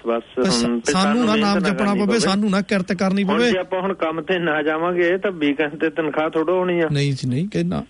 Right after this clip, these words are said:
Speaker 2: ਕੰਮ
Speaker 1: ਜੇ
Speaker 2: ਹੀ
Speaker 1: ਹੁਣ ਮੈਂ
Speaker 2: ਹਾਂਜੀ।
Speaker 1: ਕਮਾਂ ਵੀ ਕੁਲਦੀਪ ਕੰਮ ਕਰੀ ਜਾਂਦਾ, ਤਨਖਾਹ ਮੈਨੂੰ ਆਈ ਜਾਵੇ, ਏਦਾਂ
Speaker 2: ਹਾਂ,
Speaker 1: ਕਿੱਦਾਂ ਹੋ ਜਾਊ?
Speaker 2: ਨਹੀਂ, ਨਹੀਂ, ਨਹੀਂ, ਹਾਂਜੀ।
Speaker 1: ਹਾਂ, ਇਹ
Speaker 2: ਸੋ
Speaker 1: ਸੋਚੋ ਵੀ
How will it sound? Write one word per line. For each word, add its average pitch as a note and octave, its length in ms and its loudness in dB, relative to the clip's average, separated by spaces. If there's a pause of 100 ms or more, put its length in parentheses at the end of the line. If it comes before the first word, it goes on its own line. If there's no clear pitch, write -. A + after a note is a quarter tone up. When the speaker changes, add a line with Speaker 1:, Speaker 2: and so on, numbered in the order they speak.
(100)
Speaker 2:
ਕੰਮ F3 160 2
Speaker 1:
ਜੇ G#3+ 80 2
Speaker 2:
ਹੀ B3+ 40 2
Speaker 1:
ਹੁਣ C#4+ 80 0
ਮੈਂ - 140 -2
Speaker 2:
ਹਾਂਜੀ। F3+ 200 0
Speaker 1:
ਕਮਾਂ F#3+ 200 0
ਵੀ F#3 100 0
ਕੁਲਦੀਪ D#3 360 0
ਕੰਮ D3 240 0
ਕਰੀ D#3 200 0
ਜਾਂਦਾ, D#3+ 220 0
ਤਨਖਾਹ D3 400 -2
ਮੈਨੂੰ C#3+ 280 2
ਆਈ D3 100 2
ਜਾਵੇ, D#3+ 240 0
ਏਦਾਂ D#3+ 180 0
Speaker 2:
ਹਾਂ, E3 80 0
Speaker 1:
ਕਿੱਦਾਂ D#3 220 0
ਹੋ D3 60 0
ਜਾਊ? C#3+ 120 0
Speaker 2:
ਨਹੀਂ, D#3 160 0
ਨਹੀਂ, C#3+ 160 -2
ਨਹੀਂ, C3 160 -2 (160)
ਹਾਂਜੀ। B2 240 -2 (540)
Speaker 1:
ਹਾਂ, - 760 -4
ਇਹ E3+ 200 2
Speaker 2:
ਸੋ F3+ 100 -6
Speaker 1:
ਸੋਚੋ D#3+ 300 0
ਵੀ G#3 80 0